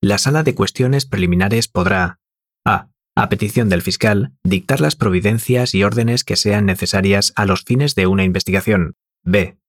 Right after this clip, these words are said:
A petición de quien haya sido detenido o haya comparecido en virtud de una orden de comparecencia expedida con arreglo al artículo cincuenta y ocho,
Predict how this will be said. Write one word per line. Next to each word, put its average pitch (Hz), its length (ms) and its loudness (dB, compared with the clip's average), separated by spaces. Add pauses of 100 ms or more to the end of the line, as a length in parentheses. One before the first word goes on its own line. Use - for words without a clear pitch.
(300)
A 104 100 0
petición 95 480 0
de 87 140 0
quien 87 180 0
haya 101 220 0
sido 98 280 0
detenido 92 600 0 (100)
o 101 140 0
haya 143 160 2
comparecido 117 640 0
en 110 80 0
virtud 98 380 0
de 92 180 2
una 98 240 2
orden 101 240 0
de 95 100 -2
comparecencia 95 720 0
expedida 98 560 0
con 90 160 0
arreglo 98 380 0
al - 80 2
artículo 92 480 -2
cincuenta 85 320 -2
y 92 80 2
ocho, 101 320 0